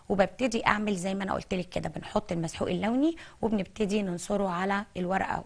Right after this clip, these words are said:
ونوزعه كويس. فبالتالي لو ورقة التصميم بتاعتي اتهزت أو حصل فيها أي اهتزازات، اللي بيحصل إن المسحوق اللوني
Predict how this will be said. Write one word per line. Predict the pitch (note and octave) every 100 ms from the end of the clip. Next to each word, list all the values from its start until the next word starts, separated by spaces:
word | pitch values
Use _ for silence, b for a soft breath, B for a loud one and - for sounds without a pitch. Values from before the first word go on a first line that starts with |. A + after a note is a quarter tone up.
| A3
ونوزعه | F#3+ F#3 F#3 - - - - G3+ F3 G3+ F3+
كويس. | - A3+ C4+ D#4+ - B B
فبالتالي | B3+ A#3+ - B3 A3
لو | G#3 G3
ورقة | C4 D#4+ B3+
التصميم | - F3 - A3+
بتاعتي | G3 - F3 - -
اتهزت | - A3+ G#3+ B3 - -
أو |
حصل | E3+ G3+ F#3+
فيها | F3+ G3 F#3+
أي | - G3+
اهتزازات، | F#3+ - F#3 F3+ B3 - B B B B
اللي | C#4 A#3
بيحصل | G#3 G3+ - G#3+ F3+
إن | F3+
المسحوق | F3 F3 F3 - -
اللوني | - G3+ G3+ G#3 G#3